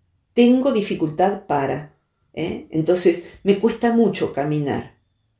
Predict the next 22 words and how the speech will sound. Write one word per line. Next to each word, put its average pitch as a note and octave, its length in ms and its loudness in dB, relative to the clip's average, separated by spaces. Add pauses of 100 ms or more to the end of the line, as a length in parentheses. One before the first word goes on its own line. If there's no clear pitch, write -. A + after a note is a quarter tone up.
Claro, D#3 260 4
te D3 120 -2
cuesta E3+ 280 0
mucho F#3+ 300 0
caminar, G3+ 440 2
por E3+ 160 2
ende E3 200 0
no D#3 160 2
caminás, D#3+ 520 0
y D#3+ 60 -2
como D3+ 280 0
no G3+ 220 2
caminás, F#3 680 -2 (600)
el C#3+ 100 -20
resultado - 880 -8
es - 80 -20
que - 100 -14
te D#3+ 140 -10
cuesta - 280 -16
mucho F3+ 340 -4
<laughs> - 100 -6
caminar. - 680 -2